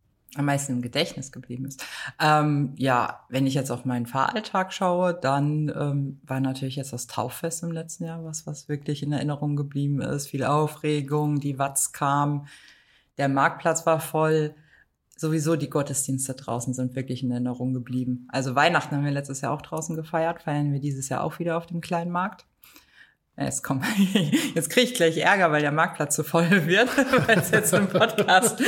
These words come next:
<laughs> läuft. Aber es war einfach super schön. Genau.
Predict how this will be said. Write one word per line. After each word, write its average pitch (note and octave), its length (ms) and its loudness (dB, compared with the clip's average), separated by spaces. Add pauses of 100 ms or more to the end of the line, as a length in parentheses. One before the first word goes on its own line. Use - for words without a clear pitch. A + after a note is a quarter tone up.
(120)
<laughs> C#4 180 4
läuft. F#3+ 400 4
Aber G3+ 300 6
es G3 180 0
war E3+ 80 0
einfach F3+ 400 -4
super D#3+ 380 -2
schön. C3 420 -2 (640)
Genau. C#3 560 -2